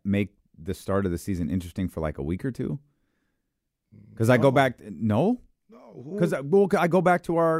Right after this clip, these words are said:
Speaker 1: uh, our frustration. I think it was a week ago Friday. Why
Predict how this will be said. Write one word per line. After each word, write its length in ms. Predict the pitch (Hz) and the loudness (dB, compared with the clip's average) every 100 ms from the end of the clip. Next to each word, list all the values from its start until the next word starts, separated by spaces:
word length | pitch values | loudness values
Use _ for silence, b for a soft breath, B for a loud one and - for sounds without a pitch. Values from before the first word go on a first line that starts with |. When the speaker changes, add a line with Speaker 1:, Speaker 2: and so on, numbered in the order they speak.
| 123 | -2
Speaker 1:
uh, 260 | 147 120 131 | -2 0 -2
our 160 | 113 135 | 0 0
frustration. 760 | - 143 127 147 160 208 139 | 0 -2 -2 -2 -2 -2 -4
I 60 | 123 | -4
think 200 | 139 220 | -4 -4
it 100 | 220 | -2
was 140 | 147 139 | 0 0
a 60 | |
week 220 | 147 190 | 0 -2
ago 220 | 185 185 175 | -2 -2 -2
Friday. 580 | - - 392 127 78 - _ _ _ _ _ _ | -4 -4 -2 -2 -2 -8 _ _ _ _ _ _
Why 160 | 403 | 0